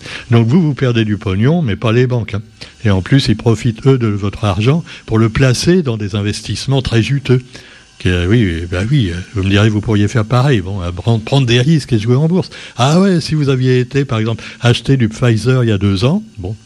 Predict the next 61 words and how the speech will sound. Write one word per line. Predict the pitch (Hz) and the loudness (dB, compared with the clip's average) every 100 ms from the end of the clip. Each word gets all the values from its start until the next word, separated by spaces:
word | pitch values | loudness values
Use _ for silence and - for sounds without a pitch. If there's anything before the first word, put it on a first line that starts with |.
| - - - - - | -20 -20 -20 -12 -2
bon, | 104 | 0
du | 107 120 | 2 4
gaz | 131 120 | 4 2
russe, | 113 160 180 - | 2 0 0 -2
euh, | 120 | -2
là, | 110 139 | -2 0
euh, | 143 113 | 0 -2
ça | 107 110 | -2 -2
aurait | 101 | -4
peut-être | 104 101 - | -4 -6 -6
pas, | - 110 98 98 | -2 0 -2 -2
ça | 107 | 0
l'aurait | 101 101 | 2 2
pas | 101 120 | 0 0
fait, | 180 | 2
mais, | 175 117 - - | 0 -2 -6 0
euh, | 117 120 117 113 110 | 2 4 2 0 -2
Pfizer, | 135 120 135 185 | -2 0 0 0
ça | 147 | 0
aurait | 120 120 | 0 0
bien | 127 | 0
marché, | 165 170 151 | 0 -2 -2
tu | 147 | -2
vois, | 139 | -2
ah, | 180 190 | -2 0
il | 185 | 0
y | |
a | 147 | 0
des | 143 | 0
choses | - 160 | 0 0
comme | - 104 | 0 0
ça. | |
Bon. | 87 - - - | -2 -4 -6 0
À | 123 | 0
quoi | 143 160 | 2 2
qu'il | 165 | 2
en | 143 | 0
soit, | 131 165 185 - - - | 0 0 0 -2 -10 -2
eh | 123 | 0
bien, | 135 | 2
vous | 156 123 | 0 -2
trouverez | - 113 120 117 | -2 2 2 2
aussi, | 117 113 - 131 98 | 0 0 -2 0 0
euh, | 90 85 85 87 | 0 -2 -4 -6
plus | - 120 | 2 2
simple | - 127 123 101 | 2 0 0 0
le | 95 | 2
loto | 123 135 127 135 123 | 4 2 2 -2 0
ou | 143 | 2
le | 135 | 2
tiercé. | 117 107 95 - 147 - - - - | 0 -4 -4 -2 -2 -4 -18 -18 -6
Finalement, | - 107 101 110 131 | 0 2 4 2 0
c'est | 123 | 2
là | 110 127 | 2 2
que | 120 | 0
les | 104 | 0
malheureux | 104 107 113 113 107 | 2 2 2 2 -2
peuvent | - 104 | -2 -6
perdre | - 127 110 | -2 -2 0
leur | 113 | 0
argent, | 98 92 98 147 | 0 0 0 0